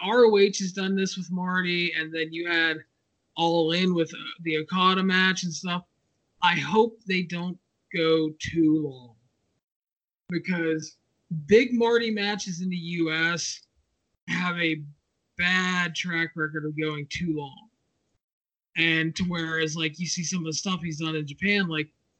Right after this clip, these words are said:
you know, he had that match with Ospreay last year that was, like, I think sixteen or eighteen minutes. That was fucking excellent.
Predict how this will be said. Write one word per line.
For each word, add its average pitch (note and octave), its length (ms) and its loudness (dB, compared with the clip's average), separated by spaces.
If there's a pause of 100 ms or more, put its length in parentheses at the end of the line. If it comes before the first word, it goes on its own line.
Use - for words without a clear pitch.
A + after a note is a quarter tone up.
(260)
you F#3 80 -2
know, E3 120 0
he G3 100 6
had F#3+ 80 4
that E3 160 -4
match E3+ 280 -2
with D3 100 -8
Ospreay E3 540 -4
last D3+ 340 -6
year D#3+ 120 -2
that D#3 80 -2
was, D3+ 140 -6
like, C#3+ 160 -12
I D#3 80 -10
think D3 220 -14
sixteen E3+ 500 -4
or D#3 100 0
eighteen D#3 360 -2
minutes. E3+ 400 -6 (460)
That F3 60 -6
was D#3 140 -4
fucking E3+ 360 -6
excellent. F3 380 -2